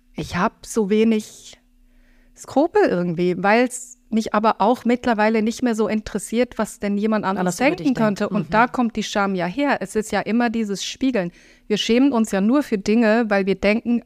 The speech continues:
Speaker 1: andere könnten das negativ
Speaker 2: Genau,
Speaker 1: auffassen.
Speaker 2: stimmt.
Speaker 1: Und wenn's dir so ein bisschen egal ist, was die anderen denken, dann geht es wie von alleine weg.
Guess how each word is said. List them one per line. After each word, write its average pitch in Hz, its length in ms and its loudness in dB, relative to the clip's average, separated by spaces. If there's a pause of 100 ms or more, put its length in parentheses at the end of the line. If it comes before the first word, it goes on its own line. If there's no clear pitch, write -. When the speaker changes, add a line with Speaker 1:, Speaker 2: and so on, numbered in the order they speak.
(160)
Speaker 1:
andere 220 380 2
könnten 208 440 -4
das 202 180 -6
negativ 202 440 -2
Speaker 2:
Genau, 294 160 4
Speaker 1:
auffassen. 190 640 -2 (160)
Speaker 2:
stimmt. - 140 -18 (440)
Speaker 1:
Und 208 160 2
wenn's 254 220 2
dir 262 120 0
so 220 120 -2
ein 208 80 -2
bisschen 320 340 -2
egal 240 460 0
ist, - 420 -4 (200)
was 208 280 0
die 196 140 0
anderen 185 320 0
denken, 262 580 -4 (800)
dann 185 180 0
geht 214 300 -2
es - 180 -8
wie 214 100 0
von 190 220 -4
alleine 175 420 0
weg. 165 320 -6